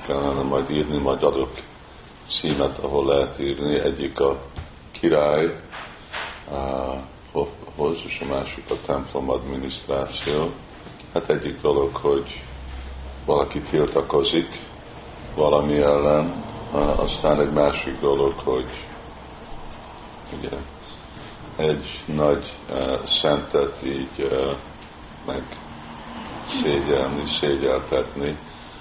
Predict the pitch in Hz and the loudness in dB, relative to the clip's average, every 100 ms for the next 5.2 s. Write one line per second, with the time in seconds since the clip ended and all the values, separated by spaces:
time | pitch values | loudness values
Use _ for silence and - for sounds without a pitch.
0 | - - 80 65 67 - 71 69 73 69 | 0 2 2 2 -2 -2 0 0 2 0
1 | 69 71 - 69 69 - - - 65 - | 0 -6 -10 -6 -4 -4 -4 0 0 2
2 | 64 - 67 67 65 64 65 64 - 67 | 0 0 -4 -4 -2 0 0 -4 0 2
3 | 64 64 65 - - 65 64 62 67 67 | 2 2 0 -6 -8 -4 -4 -2 -4 -6
4 | - 65 - - 65 65 64 53 67 67 | -6 -4 -4 -2 0 0 -2 0 0 0
5 | 71 | -4